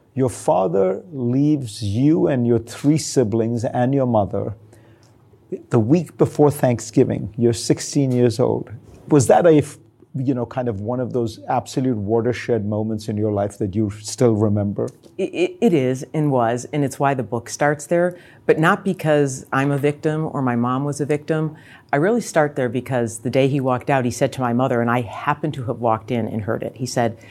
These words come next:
Speaker 2: "I don't care what happens to you, don't care what happens to any of you. You could work on the street for all I care."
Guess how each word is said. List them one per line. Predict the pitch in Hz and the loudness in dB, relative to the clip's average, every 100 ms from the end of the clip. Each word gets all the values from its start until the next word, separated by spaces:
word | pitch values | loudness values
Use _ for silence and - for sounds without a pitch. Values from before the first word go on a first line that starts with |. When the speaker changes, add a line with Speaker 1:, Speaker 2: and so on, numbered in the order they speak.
| - - - | -20 -10 -2
Speaker 2:
"I | |
don't | 123 113 | -2 0
care | 143 | 0
what | 139 | 2
happens | 143 139 143 | 0 0 -4
to | - | -2
you, | 180 233 262 - | 0 0 -2 -6
don't | 170 104 | -6 -6
care | - 143 139 | -4 -2 0
what | 147 | 0
happens | 147 156 - | -2 -4 -6
to | - - | -6 0
any | 196 247 | 0 0
of | 240 | 0
you. | 254 262 | -2 0
You | 165 151 | 0 0
could | 127 | -2
work | 110 151 156 | 0 0 2
on | 160 | -2
the | 156 | -2
street | - 107 101 - - | -4 -4 -4 -8 -6
for | 127 | 0
all | 117 110 | 2 2
I | 113 | 0
care." | 107 - 92 | -2 -4 -4